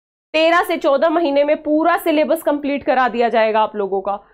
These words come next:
फाउंडेशन बैच इंक्लूड है, पीटी से पहले पीटी स्पेशल क्लासेज इंक्लूड है, मेंस क्लासेज इंक्लूड है, इंटरव्यू सेशंस इंक्लूड है। तो ये सब कुछ इस, इसी सत्ताईस हजार नौ सौ निन्यानवे में इंक्लूड है।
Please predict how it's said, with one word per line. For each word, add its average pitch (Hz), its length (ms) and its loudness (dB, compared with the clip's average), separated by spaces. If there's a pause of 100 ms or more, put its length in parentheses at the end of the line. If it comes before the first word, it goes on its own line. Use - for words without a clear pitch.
(260)
फाउंडेशन 302 560 2
बैच 277 280 0
इंक्लूड 254 420 -4
है, 214 100 0
पीटी 302 420 -2
से 359 120 0
पहले 302 320 -2
पीटी 302 340 -2
स्पेशल 320 440 -2
क्लासेज 269 440 -2
इंक्लूड 240 420 -6
है, 226 80 0
मेंस 302 480 -2
क्लासेज 277 520 -2
इंक्लूड 240 420 -6
है, 226 160 -2
इंटरव्यू 320 640 -2 (340)
सेशंस 302 380 -2
इंक्लूड 247 440 -2
है। 202 240 -10 (560)
तो 403 80 0
ये 403 200 2
सब - 340 -4
कुछ 480 260 0
इस, 392 320 -6
इसी 381 240 0
सत्ताईस 294 480 0
हजार 220 280 -2
नौ 233 120 -4
सौ 247 140 -4
निन्यानवे 190 480 -2
में 269 140 -4
इंक्लूड 208 420 -8
है। - 60 -20